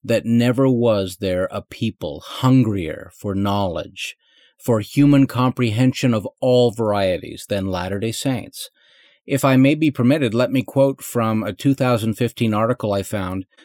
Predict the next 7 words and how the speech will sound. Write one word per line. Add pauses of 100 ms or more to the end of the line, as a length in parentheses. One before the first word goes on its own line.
(100)
by
Latter-day
Saint
scientist
Samuel
Smith
entitled